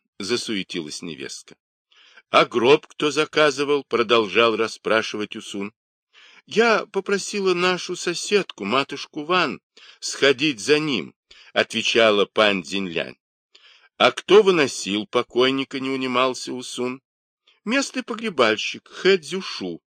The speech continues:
всем распоряжался», сообщила невестка. «Ладно», сказал Усун, «сейчас я пойду в уездное управление, а потом вернусь». И он в сопровождении стражника вышел из дома.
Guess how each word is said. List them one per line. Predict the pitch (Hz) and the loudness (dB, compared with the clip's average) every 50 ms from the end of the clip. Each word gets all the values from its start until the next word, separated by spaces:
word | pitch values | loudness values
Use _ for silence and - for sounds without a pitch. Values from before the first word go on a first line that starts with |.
| _ _ _ _ _ _ | _ _ _ _ _ _
всем | - - - 123 120 110 101 | -12 -6 0 2 2 2 2
распоряжался», | 104 104 - - - 104 107 104 87 101 95 90 85 85 - - 87 | 0 -4 -4 -6 -6 -4 -4 -2 2 2 2 2 2 0 -6 -10 -8
сообщила | - - 101 87 - - - 92 87 85 | -4 -2 -2 -2 -4 -6 -8 -8 -8 -8
невестка. | 87 90 82 78 82 73 - - - _ - - _ _ _ _ _ _ _ _ _ _ _ _ _ _ _ _ _ _ _ _ _ _ _ _ _ | -8 -10 -8 -6 -6 -6 -8 -10 -16 _ -20 -20 _ _ _ _ _ _ _ _ _ _ _ _ _ _ _ _ _ _ _ _ _ _ _ _ _
«Ладно», | _ - - 95 113 117 117 98 95 104 117 120 120 120 117 117 _ _ | _ -2 2 4 4 4 4 2 -2 -2 0 0 0 0 -2 -6 _ _
сказал | - - - - 98 98 90 101 104 104 101 | -18 -16 -6 -2 -2 0 2 2 2 2 0
Усун, | 98 - - - 104 101 98 98 98 - _ _ _ _ _ _ _ _ _ | -2 -6 -6 -4 -2 -2 -2 -4 -6 -10 _ _ _ _ _ _ _ _ _
«сейчас | - - - - - - 107 113 117 104 - - | -18 -16 -14 -10 -4 0 2 2 2 2 0 2
я | 107 104 104 98 | 2 4 2 2
пойду | - - 90 92 90 78 - 101 101 98 98 - - | 0 -2 -2 -2 -2 -2 -4 -4 -4 -4 -4 -6 -8
в | - 87 | -8 -6
уездное | 87 82 85 107 101 87 - 92 87 82 | -4 0 2 2 2 2 0 -6 -8 -8
управление, | 73 - 80 80 76 69 71 101 160 175 139 104 80 69 67 | -8 -8 -8 -8 -6 -4 -2 0 0 0 0 -2 -6 -8 -10
а | 67 | -10
потом | - - 76 - 123 147 160 | -12 -12 -6 -2 -2 -2 -2
вернусь». | 131 95 82 73 65 64 62 62 - - - - _ _ _ _ _ _ _ _ _ _ _ _ _ _ _ _ _ _ _ _ _ _ _ _ _ _ _ - - - - - - _ | -4 -8 -10 -10 -10 -12 -18 -18 -18 -18 -20 -20 _ _ _ _ _ _ _ _ _ _ _ _ _ _ _ _ _ _ _ _ _ _ _ _ _ _ _ -20 -20 -20 -20 -20 -18 _
И | - 104 | 0 2
он | 139 175 185 165 | 4 4 4 2
в | |
сопровождении | - - 156 - 147 147 143 151 139 123 135 160 165 160 151 | 0 -4 -2 0 2 2 4 4 2 2 0 -2 0 0 -2
стражника | 139 - - - 139 175 208 202 208 208 202 - 160 | -4 -4 -2 2 2 2 2 2 -2 -6 -4 -4 -4
вышел | 131 156 175 - - 175 165 | -4 -4 -4 -4 -4 -4 -6
из | 151 123 95 | -6 -10 -12
дома. | - 76 67 120 117 | -14 -14 -14 -16 -18